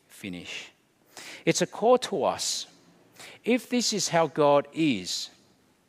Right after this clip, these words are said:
do we fear the Lord like them? Their names written down in Scripture. But you see, when we, when we come to the full story of, of the New Testament, of the Gospels,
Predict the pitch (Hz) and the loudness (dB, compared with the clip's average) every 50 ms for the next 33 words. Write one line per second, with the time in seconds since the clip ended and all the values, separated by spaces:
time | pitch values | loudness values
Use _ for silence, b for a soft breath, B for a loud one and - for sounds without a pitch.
0 | _ _ _ _ - B B B B B B B _ - - 165 180 190 196 190 | _ _ _ _ -20 B B B B B B B _ -4 -2 -2 0 0 -2 -2
1 | 175 - - - 165 165 160 165 180 180 165 156 170 160 156 160 180 208 208 - | -4 -6 -8 -6 -4 -4 -2 -2 -2 -4 -4 -2 -2 -2 -2 -2 -2 0 0 0
2 | 87 85 - - - - _ _ _ _ - - 135 147 151 - - 143 156 202 | -2 -4 -8 -14 -16 -18 _ _ _ _ -10 -6 -6 -6 -6 -8 -12 -8 -6 -4
3 | 220 156 95 82 - _ _ _ _ _ _ _ _ _ _ _ _ _ B B | -4 -6 -8 -12 -16 _ _ _ _ _ _ _ _ _ _ _ _ _ B B
4 | B B B B B 117 139 185 226 226 196 185 185 185 190 175 - - - 143 | B B B B B 2 6 8 8 8 6 6 4 4 4 2 -2 -4 -4 -4
5 | 165 180 - 185 175 147 135 165 151 147 151 151 127 - 139 139 139 135 - - | -4 -4 -2 -4 -4 -2 0 0 2 2 0 -2 -4 -4 -4 -4 -2 -2 -2 -4
6 | - - - 127 139 131 - - - - 98 80 - - _ _ _ _ _ _ | -4 -4 -4 -6 -6 -4 -4 -6 -6 -6 -6 -8 -10 -12 _ _ _ _ _ _
7 | _ _ _ b b b b b b b b b b b b - 147 139 - 175 | _ _ _ b b b b b b b b b b b b 0 0 2 2 0
8 | 160 151 175 170 170 170 160 160 - - - 147 160 165 175 170 - - 214 240 | 0 0 0 0 2 2 0 0 -2 -6 -10 -10 -8 -8 -10 -10 -6 -2 -2 0
9 | 240 214 - - 180 165 139 - - 185 180 165 - - - - - 160 170 170 | 0 -2 -4 -6 -6 -6 -6 -6 -6 -6 -6 -4 -6 -6 -6 -4 -2 -2 0 0
10 | 165 143 113 98 92 87 82 - - - 135 143 147 151 151 151 143 - - - | 0 0 -2 -4 -6 -8 -12 -12 -8 -4 -2 -2 0 0 -2 -2 -4 -8 -14 -20
11 | B B B - 113 - - 107 92 95 113 113 113 - - - - 196 185 - | B B B -14 -14 -12 -12 -12 -8 -8 -6 -8 -8 -8 -8 -6 -4 -4 -4 -4
12 | - 117 95 92 87 113 104 - - 123 104 101 - 147 165 165 - - - 78 | -8 -8 -8 -8 -8 -10 -12 -10 -12 -12 -8 -4 -2 -2 -2 -2 -6 -12 -14 -18
13 | 71 - - - - | -20 -16 -16 -16 -16